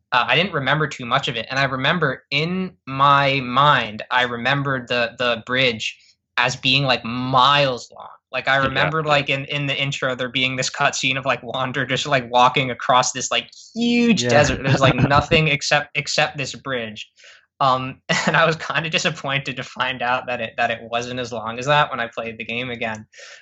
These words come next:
Speaker 1: But
Speaker 2: Well,
Speaker 1: that's just,
Speaker 2: I
Speaker 1: yeah.
Speaker 2: ha-, have you, have you made it up the, up the shrine and ran across the bridge?
Speaker 1: No, no, not in either version, actually. I've never done
Speaker 2: Okay,
Speaker 1: that.
Speaker 2: so, so if you're doing the sort of climb up to the secret garden, um, when you get to the, uh, you know, the sort of top where it levels off,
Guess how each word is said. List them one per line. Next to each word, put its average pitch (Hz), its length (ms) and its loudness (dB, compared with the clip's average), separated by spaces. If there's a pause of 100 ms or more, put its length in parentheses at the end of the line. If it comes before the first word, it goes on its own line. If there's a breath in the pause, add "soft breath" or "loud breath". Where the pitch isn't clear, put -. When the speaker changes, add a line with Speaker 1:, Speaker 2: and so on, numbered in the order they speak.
(140 loud breath)
Speaker 1:
But 143 100 6
Speaker 2:
Well, 185 140 8
Speaker 1:
that's 156 160 4
just, 175 140 2
Speaker 2:
I 151 60 -4 (480)
Speaker 1:
yeah. 117 200 -10 (180)
Speaker 2:
ha-, 131 140 0
have 143 160 2
you, 143 160 4
have 135 120 0
you 135 140 2
made 127 220 2
it 110 80 2
up 110 160 0
the, 104 320 0
up 107 160 -4
the 113 80 -4
shrine 101 380 0
and 98 140 -4
ran 98 200 -2
across 95 300 -4
the 107 80 -10
bridge? 127 340 -6 (1040)
Speaker 1:
No, 160 440 2
no, 147 200 0
not 143 240 2
in 170 60 -8
either 147 220 -6
version, 135 340 -6
actually. 117 380 -12
I've 113 100 -14
never 117 260 -10
done 123 140 0
Speaker 2:
Okay, 135 140 2
Speaker 1:
that. 117 80 2
Speaker 2:
so, 143 240 0
so 139 240 -4
if 165 160 -2
you're 151 160 -2
doing 127 300 0
the 117 100 0
sort 120 180 2
of 110 60 -4
climb 117 260 -2
up 113 120 -4
to 113 80 -6
the 104 100 -8
secret 113 320 -4
garden, 104 400 -2
um, 104 320 0
when 107 160 -2
you 104 80 -2
get 107 280 0
to 107 240 2
the, 95 440 -2
uh, 90 640 2
you 104 160 -2
know, 90 140 2
the 85 200 -2
sort 95 160 -2
of 87 160 -6
top 95 300 0
where 95 120 -2
it 85 80 -4
levels 92 360 -2
off, 98 340 4